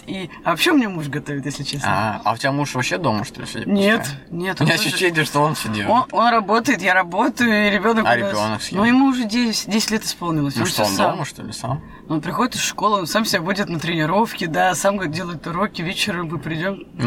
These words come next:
Speaker 1: Гуляет.
Speaker 2: получается, а вдруг он тоже, у него травма детства, что он будет, э, что он брошенный,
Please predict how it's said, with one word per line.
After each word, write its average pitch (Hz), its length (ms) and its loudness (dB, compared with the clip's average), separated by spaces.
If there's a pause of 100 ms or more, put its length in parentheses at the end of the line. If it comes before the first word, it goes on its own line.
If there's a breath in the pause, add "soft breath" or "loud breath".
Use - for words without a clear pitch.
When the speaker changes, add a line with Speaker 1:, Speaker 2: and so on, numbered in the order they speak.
Speaker 1:
Гуляет. 139 100 0
Speaker 2:
получается, 151 500 0
а 113 200 2
вдруг 127 280 0
он 143 120 2
тоже, 120 260 2
у 101 60 -2
него 104 120 0
травма 107 360 0
детства, 117 340 -4
что 110 220 -2
он 117 160 2
будет, 107 260 -4 (380 loud breath)
э, 98 200 2
что 123 240 0
он 110 220 0
брошенный, 127 680 0